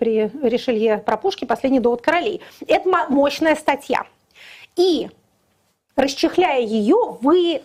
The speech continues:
признаете, что у вас были массовые беспорядки.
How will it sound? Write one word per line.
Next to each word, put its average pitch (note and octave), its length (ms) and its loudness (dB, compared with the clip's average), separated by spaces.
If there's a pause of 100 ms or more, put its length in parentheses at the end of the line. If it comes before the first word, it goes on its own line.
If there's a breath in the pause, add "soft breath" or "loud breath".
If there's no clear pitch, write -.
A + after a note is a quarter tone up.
признаете, C4 880 0
что - 260 -2
у A3+ 40 0
вас D4 220 0
были A3 280 0
массовые G#3 800 0
беспорядки. G3+ 920 -2